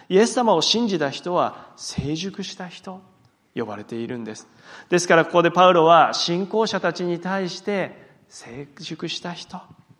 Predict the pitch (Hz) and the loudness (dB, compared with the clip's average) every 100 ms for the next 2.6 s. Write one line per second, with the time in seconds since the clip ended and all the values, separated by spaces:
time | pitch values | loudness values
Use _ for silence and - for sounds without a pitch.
0 | _ _ _ _ _ - - 196 208 220 | _ _ _ _ _ -20 0 2 4 4
1 | 214 233 220 220 214 208 233 233 233 220 | 4 4 4 0 0 -4 -6 -4 -4 -4
2 | 214 220 208 - 226 180 | -6 -6 -8 -8 -8 -8